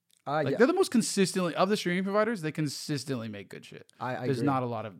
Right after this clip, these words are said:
Speaker 2: there's not a lot of
Speaker 1: I
Speaker 2: tomatoes.
Speaker 1: agree. We would, we would talk about, uh, House of the Dragon, except I don't think you
Speaker 2: You
Speaker 1: called
Speaker 2: can
Speaker 1: that
Speaker 2: tell
Speaker 1: yet.
Speaker 2: me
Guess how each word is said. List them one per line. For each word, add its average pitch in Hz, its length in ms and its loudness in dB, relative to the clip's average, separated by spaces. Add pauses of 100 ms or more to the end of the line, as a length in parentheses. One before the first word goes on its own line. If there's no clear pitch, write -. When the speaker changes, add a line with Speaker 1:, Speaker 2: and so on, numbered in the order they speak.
(140)
Speaker 2:
there's 117 140 -12
not 127 120 -4
a 113 60 -8
lot 101 160 -8
of 92 60 -20
Speaker 1:
I - 40 -20
Speaker 2:
tomatoes. 127 380 -8
Speaker 1:
agree. 113 320 -6
We 147 100 0
would, 165 220 0
we 147 160 -2
would 160 240 -2
talk 139 240 -2
about, 117 320 -4
uh, 107 180 -6
House 113 240 -10
of 117 60 -14
the 110 60 -10
Dragon, 113 260 -8
except - 280 -16
I 113 40 -16
don't 123 240 -14
think 135 160 -14
you 151 80 -2
Speaker 2:
You 196 80 2
Speaker 1:
called - 80 -12
Speaker 2:
can 208 220 4
Speaker 1:
that 202 80 0
Speaker 2:
tell 202 200 8
Speaker 1:
yet. 190 40 2
Speaker 2:
me 180 300 -2